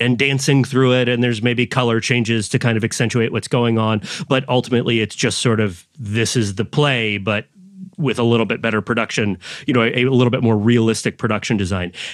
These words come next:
And that's not what this was at all. And in fact, you know, the movie starts with this idea that, uh, right, there's, there's music in the streets. And then you have this bit where, uh,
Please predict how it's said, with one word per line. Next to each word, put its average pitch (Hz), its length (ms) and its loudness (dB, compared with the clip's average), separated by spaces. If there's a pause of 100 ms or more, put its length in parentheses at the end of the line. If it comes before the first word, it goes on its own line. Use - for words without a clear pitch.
(120)
And 156 180 4
that's - 460 -2 (180)
not 147 380 4
what 135 200 2
this 127 200 -2
was 117 260 2
at 104 140 -4
all. 107 380 0
And 110 120 0
in 123 100 0
fact, 185 360 -2 (760)
you 175 100 6
know, 160 60 8
the 151 100 4
movie 160 240 6
starts 147 300 0
with 127 100 -2
this - 160 -2
idea 120 260 2
that, 123 160 0
uh, 113 120 0
right, 120 200 -2
there's, 110 220 -2 (220)
there's 135 160 2
music 131 400 4
in 107 80 2
the 104 60 0
streets. - 600 -4
And 120 160 0
then 123 120 4
you 127 100 4
have 131 220 2
this 123 140 0
bit 214 300 0 (100)
where, 127 460 2 (340)
uh, 120 300 2